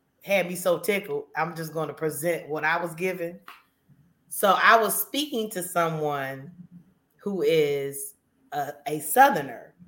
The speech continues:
and I'm from, you know, the North, as they say, because I'm from the Midwest.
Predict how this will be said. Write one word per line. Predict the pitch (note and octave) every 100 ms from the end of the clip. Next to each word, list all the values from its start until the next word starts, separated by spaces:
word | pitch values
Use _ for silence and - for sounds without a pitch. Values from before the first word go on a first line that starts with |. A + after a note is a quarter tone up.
| _ - - _ _ _ _ _ - -
and | D#3+ D3 -
I'm | E3 F3+ F3+
from, | F3+ D#3+ D#3 D3 E3+
you |
know, | E3 D3+ C#3+
the | D3
North, | D3+ E3+ D3 D3 - B2+
as | B2+
they | C3+ C3+
say, | - B2+ A#2+ B2
because | A#2+ C3+ C3
I'm | B2+
from | C#3 C3
the |
Midwest. | C3+ C3+ B2+ A#2+ - -